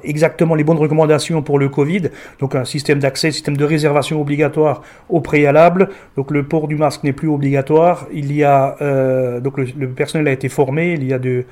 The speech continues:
du gel hydroalcoolique partout, il y a un parcours spécifique, une personne par parcours,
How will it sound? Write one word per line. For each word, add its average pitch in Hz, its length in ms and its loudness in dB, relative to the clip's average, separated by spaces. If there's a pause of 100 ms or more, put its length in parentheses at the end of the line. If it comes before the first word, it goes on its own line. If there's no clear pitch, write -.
(380)
du 135 80 -6
gel 143 200 0
hydroalcoolique 147 600 0
partout, 165 380 -2
il 151 60 -2
y 143 40 0
a 131 40 2
un 123 40 -2
parcours - 440 -4
spécifique, - 880 -6
une 165 260 -4
personne 156 480 0
par 143 360 2
parcours, 170 520 0